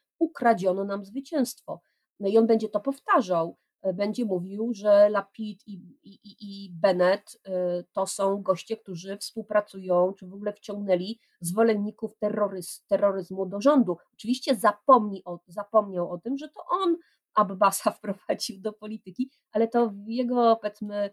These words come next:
m, przekazie medialnym nie będzie miało znaczenia, więc będzie próbował konsolidować swoje, swój obóz, ale pamiętajmy jeszcze jedno, likudnicy oddali władzę, prawda? Jeżeli rząd zostanie zatwierdzony, to oni oddają władzę,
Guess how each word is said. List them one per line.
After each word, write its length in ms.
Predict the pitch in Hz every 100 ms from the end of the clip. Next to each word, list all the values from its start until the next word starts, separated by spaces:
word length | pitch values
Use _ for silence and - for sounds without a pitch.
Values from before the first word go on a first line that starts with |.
| _ _ _
m, 260 | 196 196 196
przekazie 460 | - 208 - 214 226
medialnym 520 | 202 180 196 196 190
nie 80 | 190
będzie 280 | 180 185 190
miało 280 | 190 185 185
znaczenia, 380 | 214 226 294 240 -
więc 200 | 196 _ _ _ _ -
będzie 280 | 180 233 277
próbował 440 | 262 233 233 247
konsolidować 760 | 240 226 220 214 214 226 214 208
swoje, 500 | - 214 202 196 196
swój 260 | - - 202
obóz, 540 | - 180 170 185 226 - _ _
ale 220 | 190 190 196
pamiętajmy 420 | 202 196 202 196
jeszcze 300 | 208 311 -
jedno, 300 | 247 196 180
likudnicy 840 | 175 196 - 180 190 180 160 180 196
oddali 460 | 220 180 196 185
władzę, 560 | 170 202 247 202 170 160 -
prawda? 200 | 165 220
Jeżeli 460 | 226 208 202 175
rząd 240 | 175 202 190
zostanie 360 | 190 190 185
zatwierdzony, 600 | 180 180 190 175 165 180
to 160 | - -
oni 260 | 190 202
oddają 680 | - 180 175 226 214 214 214
władzę, 440 | 208 269 247 175